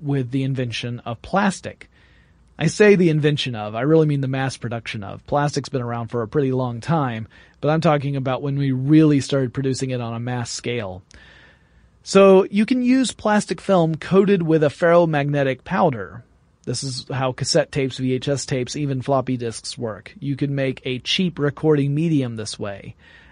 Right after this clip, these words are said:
Uh, the invention of the cassette tape itself was another big jump, because engineers figured out how you could double the amount of material you could record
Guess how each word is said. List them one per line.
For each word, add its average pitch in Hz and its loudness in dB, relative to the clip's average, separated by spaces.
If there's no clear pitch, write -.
Uh, 135 2
the 165 0
invention 196 0
of 180 6
the 165 0
cassette 190 0
tape 180 0
itself 185 0
was 165 4
another 175 4
big 160 0
jump, 147 0
because 135 0
engineers 156 0
figured 160 0
out 147 2
how 165 0
you 175 2
could 151 -2
double 170 4
the 180 0
amount 165 2
of 151 -2
material 147 2
you 139 -2
could 131 -4
record 127 2